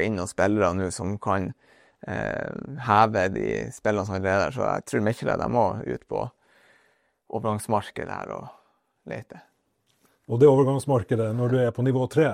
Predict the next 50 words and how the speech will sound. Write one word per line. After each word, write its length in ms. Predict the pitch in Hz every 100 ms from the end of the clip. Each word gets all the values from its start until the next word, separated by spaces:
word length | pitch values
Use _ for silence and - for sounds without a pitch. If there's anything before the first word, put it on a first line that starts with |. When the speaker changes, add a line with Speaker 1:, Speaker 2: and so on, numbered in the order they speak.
| 90
Speaker 2:
det 220 | 92 135
er 20 | 117
ikke 140 | 135
enkelt. 280 | 101 - - - - -
Speaker 1:
Det 120 | -
er 220 | 143 143 123
veldig 240 | 139 131
komplisert, 540 | 123 113 113 131 113 - 113
og, 140 | 113
eh, 380 | 113 113 117 117
vi 140 | 127 127
er, 140 | 127
bor, 240 | 127 143 123
eh, 460 | 120 120 123 120 - -
ikke 180 | - 135
i 300 | 120 123 113
Oslo-gryta 640 | 131 - 131 120 131 123 107
og 140 | 101 113
er 80 | 110
flust, 400 | 131 123 - 107
eh, 220 | 104 117 - - - -
av 100 | 117
spillere 320 | 131 120 107
rundt 160 | 110 107
oss, 140 | -
så 100 | 107
her, 400 | 110 110 113 113
her 160 | 107 117
må 220 | 131 135
de 140 | 117 113
grave 320 | 117 113 117 120
godt 320 | 131 - 104
i, 60 | 95 101
i 80 | 113
skattkista 560 | - 110 123 127 - -
for 140 | 107
å 20 |
finne 160 | 113 110
noe. 320 | 98 - 156 - _ _ _ _ _ _ _ _ _ _ _ _ -
Speaker 2:
Vet 160 | 175
ikke 140 | 180 175
dere 100 | 165
på 140 | 143
herrelaget, 420 | 185 196 175 123
følger 320 | - 151 147
dere 80 | 143 143
med 100 | 196 143
damelaget 480 | 131 127 117 113
og 300 | 104 110 110
det 80 | 113